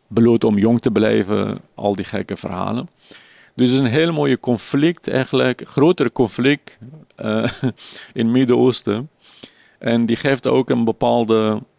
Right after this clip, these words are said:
licht eigenlijk op, op, eh, dominante, eh, radicalisme, het dominante islam eigenlijk in het Midden-Oosten.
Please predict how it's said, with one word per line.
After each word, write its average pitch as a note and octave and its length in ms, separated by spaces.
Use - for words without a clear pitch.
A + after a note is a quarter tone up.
licht A#2 480
eigenlijk A#2 380
op, G#2+ 260
op, - 320
eh, G2+ 200
dominante, A2+ 840
eh, G#2 580
radicalisme, G2+ 960
het G2 180
dominante G2+ 580
islam G#2 400
eigenlijk G2 340
in G2 60
het G2 100
Midden-Oosten. G2+ 600